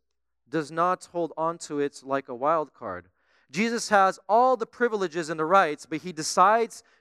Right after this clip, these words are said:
to lay them aside. Though he was in the form of God, did not count equality with God a thing to be grasped. And this is what we see here, zero entitlement. Jesus doesn't say,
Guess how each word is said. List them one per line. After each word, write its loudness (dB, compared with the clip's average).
to -4
lay 0
them -4
aside. 0
Though 2
he 0
was -2
in -6
the -10
form -2
of -2
God, 2
did -14
not 0
count -8
equality -2
with -10
God -4
a -10
thing -12
to -18
be -14
grasped. -6
And -6
this -4
is -4
what 0
we -6
see -10
here, -6
zero -2
entitlement. -6
Jesus -6
doesn't -8
say, 0